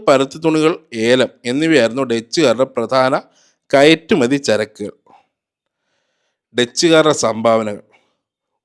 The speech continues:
ഉപ്പ് നിർമ്മാണം, തുണിക്ക് ചായം മുക്കൽ, തെങ്ങ് കൃഷിക്ക് പ്രത്യേക പ്രോത്സാഹനവും മെച്ചപ്പെട്ട തൈകളുടെ വിതരണവും.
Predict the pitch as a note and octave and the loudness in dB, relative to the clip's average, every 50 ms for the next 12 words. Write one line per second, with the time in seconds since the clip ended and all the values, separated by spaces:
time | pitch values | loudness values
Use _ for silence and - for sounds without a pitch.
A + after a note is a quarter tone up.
0 | _ C3+ C3+ C3+ - _ G#3+ E3+ C3 A2+ G#2 G2+ G#2 G#2 G#2+ G#2+ A2 C#3+ - _ | _ -6 -6 -6 2 _ 4 4 6 2 0 0 -2 -4 -4 -2 -4 -4 -6 _
1 | _ _ _ _ _ _ _ _ _ _ _ _ _ _ _ C#3 C#3 D3+ F3 E3+ | _ _ _ _ _ _ _ _ _ _ _ _ _ _ _ -2 0 0 0 0
2 | - F3+ D3+ - - B2 A2 A2+ B2 C#3 C#3 B2+ A2 G2+ - - C3+ F3+ G3+ - | 0 -2 -2 0 -2 -2 2 4 4 4 4 2 -2 -8 -6 -4 -4 -4 -4 -8
3 | _ _ _ _ _ _ _ _ _ _ _ C#3 C3+ C3 E3 G3+ G#3 F#3 F3+ D#3+ | _ _ _ _ _ _ _ _ _ _ _ 0 0 2 2 0 0 2 0 -2
4 | C#3+ - E3 D3 D3 D3 C#3+ - A2+ - - C#3+ C#3+ D3 D3+ D3 B2+ A#2 A2+ A2+ | 0 -2 -6 -6 -6 -6 -4 -6 -8 -4 0 0 2 2 2 2 2 2 0 0
5 | A2 - C3+ A#2+ A#2 A#2+ B2 B2+ B2 A#2 A#2 A2+ - - - F3 E3+ - C3+ C3 | 2 2 2 2 2 2 0 0 0 -2 -4 -4 -2 2 0 0 4 2 0 2
6 | - E3 C#3+ B2 A#2 A2+ A2 A2 A2 A2 A2+ G#2+ G#2 G#2 G2 G#2 G#2 G#2+ G#2+ G2+ | 2 0 2 2 0 0 -2 -4 -4 -4 -4 -6 -6 -8 -8 -8 -8 -8 -10 -10
7 | F#2+ | -12